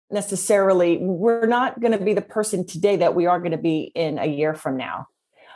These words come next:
but yet you're enough right now. So God promised to equip us for what we're called to do.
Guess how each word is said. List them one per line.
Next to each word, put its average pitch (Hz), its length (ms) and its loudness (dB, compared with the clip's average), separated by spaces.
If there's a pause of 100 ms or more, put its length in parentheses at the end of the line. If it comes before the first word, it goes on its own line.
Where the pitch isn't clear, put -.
but 202 140 2
yet 185 260 2
you're 180 200 4
enough 160 280 0
right 139 200 0
now. - 280 -10 (640)
So 180 580 2
God 196 260 2
promised 202 400 -2
to 196 100 4
equip 196 400 0
us 131 420 -4 (280)
for 175 560 2 (100)
what 151 160 2
we're 160 100 2
called 151 300 -2
to 160 80 -4
do. 269 360 -2